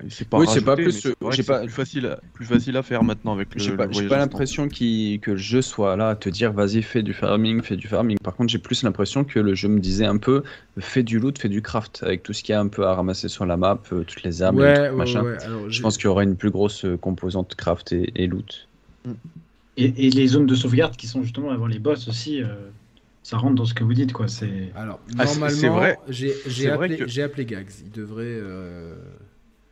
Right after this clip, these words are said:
Speaker 1: C'est vrai que les, les sites, euh, les sites de grâce juste avant le, le boss, c'est, c'est rare. D'habitude, justement, ce qui était relou, c'est, c'est le fait de taper un,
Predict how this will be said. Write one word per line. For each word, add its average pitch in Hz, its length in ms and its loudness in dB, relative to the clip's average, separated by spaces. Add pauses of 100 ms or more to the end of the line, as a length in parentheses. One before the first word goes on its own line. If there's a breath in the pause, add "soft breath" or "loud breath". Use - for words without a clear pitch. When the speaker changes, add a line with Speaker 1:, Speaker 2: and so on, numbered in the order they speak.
(480)
Speaker 1:
C'est - 140 -4
vrai 147 160 0
que - 80 -12
les, 120 160 0
les 117 180 -2
sites, - 400 -10
euh, 107 260 0
les 101 120 -2
sites 113 240 -10
de 117 120 2
grâce 117 280 0
juste 117 260 -6
avant 113 220 0
le, 98 240 0
le 101 160 0
boss, 131 240 2
c'est, 98 460 -6
c'est 104 160 0
rare. 104 280 2
D'habitude, 101 440 -2
justement, 113 340 -4
ce - 80 -12
qui 107 100 -2
était 107 140 0
relou, 117 380 4
c'est, 110 200 -4 (140)
c'est 104 140 -2
le 101 100 2
fait 139 200 2
de 107 200 2 (100)
taper 107 280 0
un, 101 300 -4